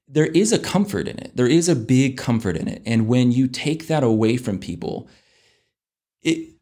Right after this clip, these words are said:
by thinking you don't eat things, you can also displace a lot of psychological energy. It allows you to not have to think about certain things that kinda suck to have to think about. You know, you don't have to think as much about the fact that you're gonna die.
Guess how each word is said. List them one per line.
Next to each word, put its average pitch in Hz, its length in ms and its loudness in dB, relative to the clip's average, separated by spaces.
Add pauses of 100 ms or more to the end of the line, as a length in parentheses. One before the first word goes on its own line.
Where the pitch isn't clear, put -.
by 147 240 2
thinking 208 460 2
you 147 160 2
don't 135 360 0
eat 123 220 -2
things, 95 500 0
you 113 240 2
can 117 380 -2
also 165 680 2 (160)
displace 151 800 -2
a - 60 -2
lot 135 260 2
of - 80 -2
psychological 120 880 0
energy. - 640 -6
It - 160 2
allows 151 420 2
you 165 80 0
to 139 140 0
not 120 340 2
have 131 260 -4
to 107 80 -4
think 120 380 -2
about 95 380 -2
certain 90 340 -4
things 95 440 -6
that - 200 -6 (160)
kinda 175 260 -2
suck - 360 0
to 131 80 -4
have 113 160 -2
to 110 80 -10
think 113 200 -2
about. 55 380 -8 (580)
You 131 120 0
know, 110 140 4
you 107 140 0
don't 139 340 0
have - 200 -2
to - 80 -14
think 117 320 -4
as 113 180 0
much 123 240 2
about 98 200 -2
the 104 40 -6
fact 95 260 -6
that - 100 -4
you're 123 200 2
gonna 95 200 -4
die. - 340 -10